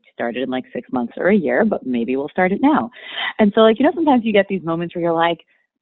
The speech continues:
"Okay, you know, that was a sign from heaven, quick." So we, like, threw together a landing page,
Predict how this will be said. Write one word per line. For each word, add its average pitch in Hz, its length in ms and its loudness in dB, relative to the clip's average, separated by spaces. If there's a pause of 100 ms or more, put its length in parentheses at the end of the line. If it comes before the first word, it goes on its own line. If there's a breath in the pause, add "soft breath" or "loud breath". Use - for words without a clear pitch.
"Okay, 277 480 4
you 254 100 0
know, 247 80 4
that 214 140 2
was 226 100 -2
a 226 80 -6
sign 220 220 -4
from 214 80 -6
heaven, 226 260 0
quick." - 320 -2
So 185 60 -4
we, 190 60 -2
like, 175 160 -2 (140)
threw 311 140 0
together 254 320 -2
a 240 80 -2
landing 196 320 -2
page, 180 300 -6